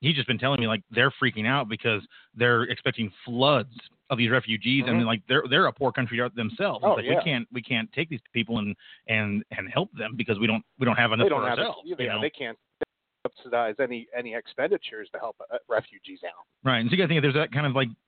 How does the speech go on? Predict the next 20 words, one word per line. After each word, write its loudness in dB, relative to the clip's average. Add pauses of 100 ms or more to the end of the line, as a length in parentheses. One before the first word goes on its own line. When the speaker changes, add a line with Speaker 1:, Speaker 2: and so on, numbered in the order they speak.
Speaker 1:
if 0
there's 2
that 0
kind -2
of -2 (100)
upheaval -4 (220)
going 6
on 4
in 4
the 0
cities 4
and 4
everything, 2
do 0
you 0
wanna 0
have 0
your, 2 (320)
your 4
best 2